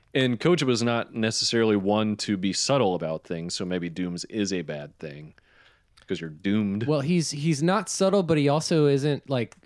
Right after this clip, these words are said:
Speaker 2: I, I expect lots of twists.
Speaker 1: Yeah.
Speaker 2: And
Speaker 1: Yeah,
Speaker 2: there
Speaker 1: that's
Speaker 2: already
Speaker 1: true.
Speaker 2: have been, you know, hints at them.
Speaker 1: Oh, God. We'll get to it when we get to, uh,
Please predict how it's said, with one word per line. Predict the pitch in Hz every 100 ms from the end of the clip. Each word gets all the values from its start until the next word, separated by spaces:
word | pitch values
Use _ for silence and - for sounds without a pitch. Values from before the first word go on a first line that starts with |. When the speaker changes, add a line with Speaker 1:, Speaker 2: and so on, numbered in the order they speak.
| -
Speaker 2:
I, | -
I | - 139
expect | 170 - - 143 139
lots | 117 117 120
of | 127 104
twists. | - 110 104 - - - - - -
Speaker 1:
Yeah. | 113
Speaker 2:
And | 110 - _ _ _ _ _ -
Speaker 1:
Yeah, | 98
Speaker 2:
there | 92
Speaker 1:
that's | 90
Speaker 2:
already | 143 147
Speaker 1:
true. | 139
Speaker 2:
have | 113
been, | 110 123 123 123 -
you | - 117
know, |
hints | 107 123 120
at | 139
them. | 131 139 139 147 _ - -
Speaker 1:
Oh, | 117 85 - -
God. | - 82 78 -
We'll | 123
get | 135 127 123
to | 120 110
it | - _ _
when | - 101
we | 95
get | 98 101
to, | - 95 90
uh, | 98